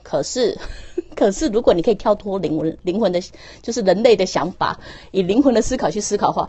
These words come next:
你会知道它发生其实都有原因的。因为他说，嗯，我宁愿在灵魂，为灵魂创造一个很好的回忆，即使他可能会面临死亡的危险，你懂我意思吗？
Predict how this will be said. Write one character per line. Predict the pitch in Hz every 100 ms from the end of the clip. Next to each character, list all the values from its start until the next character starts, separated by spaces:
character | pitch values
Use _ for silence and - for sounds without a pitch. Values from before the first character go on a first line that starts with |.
| - -
你 |
会 | 214
知 | 269
道 | 262
它 | 247
发 | 208
生 | 208 202
其 | - 165
实 | 165
都 | 160 170
有 | 101
原 | 87
因 | 80 92 -
的。 | - - - - -
因 | 233
为 |
他 | 240 226
说， | 220 220 226 - -
嗯， | 233 147 - - -
我 | 190
宁 | 196 220
愿 | 269 254
在 | 254
灵 | 190 190 208
魂， | 170 180
为 | 233
灵 | 190
魂 | 190 180
创 | 208
造 | 202
一 | 180
个 |
很 | 165 131
好 | 151
的 | 95
回 | - - -
忆， | 160 -
即 | - 170
使 | 208 165 139
他 | 180 185
可 | 165
能 | 160
会 | 180
面 | 175 151
临 | 131
死 | - -
亡 | - -
的 | 87
危 | 69
险， | - - - - - - - _ -
你 | 175
懂 | 165 165
我 |
意 | -
思 | 107
吗？ | 71 -